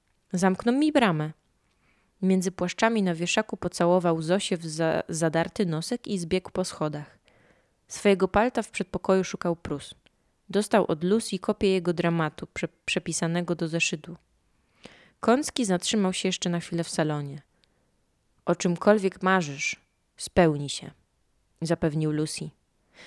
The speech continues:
"Dla ciebie nie ma rzeczy niemożliwych. Obiecujesz?" W kościele to nie była gra. Wiem. Zostaniesz jeszcze trochę?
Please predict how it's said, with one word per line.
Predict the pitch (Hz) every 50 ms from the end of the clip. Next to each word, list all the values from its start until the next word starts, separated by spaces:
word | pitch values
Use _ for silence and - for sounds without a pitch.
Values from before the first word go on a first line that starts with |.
| - - _ _
"Dla | - 170 165
ciebie | - - 180 160 175 170
nie | 170 175 170
ma | 160 160
rzeczy | 156 165 - - - 165
niemożliwych. | 160 160 156 156 156 147 165 165 156 139 139 - - - - - - _ _ _ _ _ _ _ _ _ _ _ _ _ _ _ _ -
Obiecujesz?" | 170 160 160 156 143 - - 156 143 160 196 - - - - _ _ _ _ _ _ _ _ _ _ _ _ _ _ _ _
W | _ - -
kościele | - - 185 180 - - - 214 214 202 -
to | - 185
nie | 180 175 175
była | 190 202 196 165 151
gra. | 143 151 151 143 139 135 - _ _ _ _ _ _ _ _ _ _ - _ -
Wiem. | 156 143 156 143 139 135 139 - _ _ _ _ _ _ _ _ _ _ _ _ _ _ _ _ _ -
Zostaniesz | 170 175 175 - 175 165 160 160 156 151
jeszcze | 156 - - 170
trochę? | - - 156 151 147 175 185